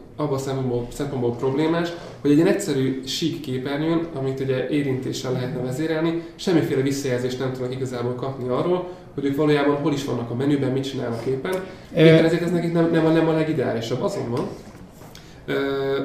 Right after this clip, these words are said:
Speaker 1: egyrészt van rengeteg olyan, olyan készülék, ami még mindig van kihúzható billentyűzet vagy hasonló.
Speaker 2: Igen.
Speaker 1: Ez ugye még mindig, ez, ez már önmagában egy nagyon, nagyon nagy segítséget jelent, jelenthet nekik. Ami azonban még szerintem ennél is, ö, elképesztőbb,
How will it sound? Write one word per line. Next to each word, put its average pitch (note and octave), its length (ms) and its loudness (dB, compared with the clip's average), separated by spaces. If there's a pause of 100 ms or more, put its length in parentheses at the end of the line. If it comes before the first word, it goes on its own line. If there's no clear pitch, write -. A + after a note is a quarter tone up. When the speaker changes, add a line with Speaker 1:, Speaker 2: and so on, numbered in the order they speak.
(280)
Speaker 1:
egyrészt D3+ 300 4
van E3+ 160 6
rengeteg D3 340 2
olyan, C3+ 300 2
olyan C3+ 140 0
készülék, C3 480 0
ami C3 140 0
még C3+ 160 4
mindig D3+ 240 4
van B2+ 120 0
kihúzható B2+ 500 -4
billentyűzet B2 680 -2
vagy - 120 -14
hasonló. D3+ 340 -2
Speaker 2:
Igen. C#3+ 240 6 (320)
Speaker 1:
Ez C#3 160 0
ugye D3 100 6
még D3+ 120 10
mindig, E3+ 220 8
ez, D3+ 380 4
ez C#3+ 100 4
már D#3 420 6
önmagában C#3 360 4
egy C#3 60 4
nagyon, C#3+ 160 4
nagyon C3+ 300 4
nagy C3 100 2
segítséget B2+ 580 -2
jelent, B2 320 -2
jelenthet B2+ 360 -4
nekik. E3 360 -4 (320)
Ami D#3+ 160 4
azonban E3 260 6
még E3 140 6
szerintem E3 300 2
ennél F3+ 240 4
is, C3+ 260 0
ö, B2+ 260 -2
elképesztőbb, E3 720 -4